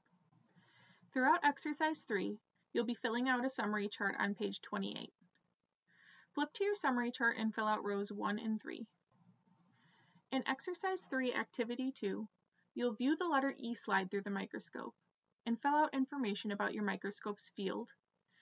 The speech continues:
the area that you see through the microscope, and working distance, the area between the bottom of the objective lens and the surface of the slide. In exercise three, activity three, you'll be determining the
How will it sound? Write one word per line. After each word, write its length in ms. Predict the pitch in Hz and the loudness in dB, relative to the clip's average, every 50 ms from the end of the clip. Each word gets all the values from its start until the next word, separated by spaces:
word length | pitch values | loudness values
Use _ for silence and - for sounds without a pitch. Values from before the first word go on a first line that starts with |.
| _ _ - | _ _ -4
the 160 | - - 214 | 0 2 4
area 280 | 208 208 208 220 233 | 4 4 4 2 2
that 180 | 233 254 247 - | 0 -2 0 0
you 100 | 277 269 | 0 -2
see 180 | - - 233 240 | 0 -2 -4 -2
through 160 | - 254 214 | -2 -2 -2
the 80 | 196 | 0
microscope, 640 | 190 185 190 196 - 196 202 - - 214 214 208 _ _ _ _ _ _ _ _ _ _ - | 0 0 0 -2 -4 -6 -8 -6 -6 -4 -4 -4 _ _ _ _ _ _ _ _ _ _ -2
and 180 | 226 226 220 | 0 0 2
working 360 | 214 233 262 - - 208 196 190 | 2 2 0 0 0 -2 0 0
distance, 580 | - - - - - - 220 - - - - _ _ _ - - | -2 -4 -6 -8 -10 -10 -10 -12 -14 -20 -20 _ _ _ -18 -10
the 120 | - - | -2 0
area 300 | 233 233 240 262 277 294 | 2 2 2 2 0 0
between 340 | 285 285 262 - - 240 220 | 0 -2 -2 -2 -2 -2 0
the 60 | 214 196 | 0 2
bottom 360 | - 196 - 208 240 247 254 | 4 4 4 6 4 2 0
of 140 | - - 254 - | -2 -4 -4 -2
the 80 | - 311 | -2 -2
objective 480 | 294 - - 208 208 - - 226 208 220 | -2 -2 -2 -2 -2 -2 -4 -8 -4 -2
lens 340 | 208 208 202 208 208 - - | 0 0 0 0 -2 -4 -4
and 140 | 214 208 202 | -2 -2 -2
the 60 | 202 | -2
surface 400 | - - 190 196 - 208 - - | -4 -4 -6 -4 -4 -8 -8 -8
of 80 | 196 - - | -10 -8 -8
the 60 | 208 | -8
slide. 380 | - - 214 214 - - - - _ _ _ _ _ _ _ _ _ _ _ _ _ _ _ _ _ _ - - _ _ _ _ - _ _ _ - - - - _ _ - - | -6 -2 2 2 2 0 -2 -12 _ _ _ _ _ _ _ _ _ _ _ _ _ _ _ _ _ _ -20 -20 _ _ _ _ -20 _ _ _ -20 -20 -20 -20 _ _ -2 -2
In 100 | 254 - | 0 2
exercise 580 | - 247 - - 330 311 - 339 349 339 - - | 2 0 0 -2 -2 0 2 2 2 0 0 -2
three, 260 | - 269 269 269 - | -2 0 0 2 2
activity 600 | - 247 254 - - 302 285 269 339 220 202 208 - | 0 -2 -2 -2 -4 -4 -2 -2 -2 -2 -4 -4 -4
three, 240 | 214 202 196 208 214 _ _ _ _ _ _ _ _ - | -4 -4 -4 -4 -6 _ _ _ _ _ _ _ _ 0
you'll 160 | 233 233 226 | 2 2 4
be 100 | 254 277 | 4 2
determining 580 | 269 311 302 - - 262 240 240 240 247 262 269 | 2 0 -4 -2 -2 -2 0 2 2 2 2 2
the 100 | 269 | 0